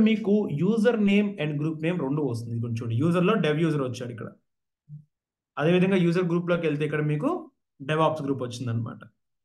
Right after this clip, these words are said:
ఇవన్నీ మనం Terraform ద్వారా create చేసాం. మళ్ళీ ఇప్పుడు delete చేయాలంటే Terraform destroy auto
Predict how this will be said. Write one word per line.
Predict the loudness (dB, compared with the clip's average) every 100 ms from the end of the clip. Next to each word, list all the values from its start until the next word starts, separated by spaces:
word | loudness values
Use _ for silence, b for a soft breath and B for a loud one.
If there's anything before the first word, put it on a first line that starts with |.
| -6 2
ఇవన్నీ | 2 4 2
మనం | 2
Terraform | 2 0 0 -2
ద్వారా | -4 -4
create | -6 -4 -4
చేసాం. | -8 -14 -20 _ _ _ -2 4
మళ్ళీ | 6 6
ఇప్పుడు | 4 4
delete | 4 2
చేయాలంటే | 0 -2 0
Terraform | 0 -2 -2 -2 0 -2 -4 -14 _ _ _ _ _ _ _ _ _ _ _ _ _ _ _ _ _ _ -8
destroy | -6 -6 -4 -2 -2 -2 -8 -18 _ _ _ -6 -4
auto | -2 0